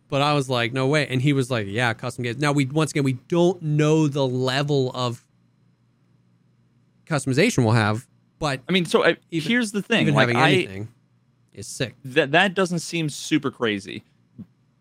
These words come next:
Speaker 2: Um, because of my assumption,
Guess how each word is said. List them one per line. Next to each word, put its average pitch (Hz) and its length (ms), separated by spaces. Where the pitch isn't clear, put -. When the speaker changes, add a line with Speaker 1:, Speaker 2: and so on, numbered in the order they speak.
Speaker 2:
Um, 113 440
because 147 360
of 117 120
my 156 180
assumption, 208 680